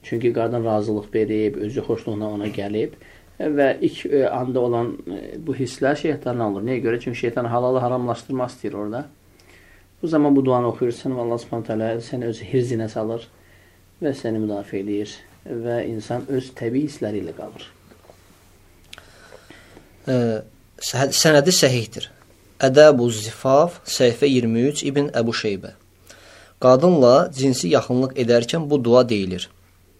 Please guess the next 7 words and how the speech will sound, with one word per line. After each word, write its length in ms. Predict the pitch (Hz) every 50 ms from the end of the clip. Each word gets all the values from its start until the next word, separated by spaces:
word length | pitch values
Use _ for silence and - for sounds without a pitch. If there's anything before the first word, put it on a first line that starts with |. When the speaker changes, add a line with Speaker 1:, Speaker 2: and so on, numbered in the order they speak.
| _ _ _ _ _ -
Speaker 2:
Bismillah, 800 | 117 - - - 127 120 117 113 113 117 117 123 139 156 170 - - _ _ _ _ _ _ _ _ _ _ -
Allahümmə 720 | 127 123 120 117 117 110 - 139 139 135 123 113 107 101 101 - - _ _ _ _ _ _ _ _ _ _ _ _
cənnibnə 800 | - 113 117 123 120 117 117 120 131 143 135 120 107 113 113 113
şeytanə 1160 | 107 - - - - - - - 123 117 113 113 - - 123 123 123 120 117 113 110 110 117 120 135 170 175 175 - _ _ _ _ _ _ _ _ _ _ _ -
və 120 | 131 117 113
cənnibiş 840 | 113 123 139 143 139 131 123 120 117 117 110 110 123 139 160 - - - - - _ _ _ _ _ _ _ _ _ _ _ _ _
şeytanə 880 | - - - - 131 120 117 113 - - 123 123 120 117 113 120 127